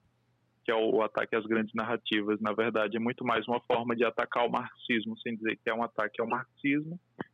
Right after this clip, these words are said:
e se torna, de certa forma, uma expressão daquilo que o Fukuyama chamava de teoria do fim da história, né? Não tem mais história nessa dimensão, não existe alternativa ao que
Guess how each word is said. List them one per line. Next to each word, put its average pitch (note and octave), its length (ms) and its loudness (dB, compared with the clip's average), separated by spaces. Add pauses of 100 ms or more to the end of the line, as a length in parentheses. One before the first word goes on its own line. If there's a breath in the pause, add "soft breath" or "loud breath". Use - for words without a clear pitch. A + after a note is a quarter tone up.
(420)
e - 100 -14
se F#3 100 -2
torna, F3+ 340 0
de F3+ 100 -6
certa F3+ 300 0 (120)
forma, F3+ 340 2
uma F#3 140 -4
expressão E3+ 680 0
daquilo E3+ 640 0
que F#3+ 240 -6
o F#3 440 -6
Fukuyama D3+ 680 0
chamava D3 420 0
de D#3+ 80 -10
teoria D3+ 420 2
do D#3+ 220 -6
fim D#3+ 180 -10
da E3 160 2
história, B2 520 0
né? B2+ 220 -2 (960)
Não B2+ 80 -16
tem D3 220 0
mais C3+ 240 0
história A#2 640 0
nessa A2+ 360 -2
dimensão, A2+ 720 -4
não G#2 140 -6
existe B2 360 -2
alternativa B2+ 1040 0
ao A2+ 340 0
que - 160 -6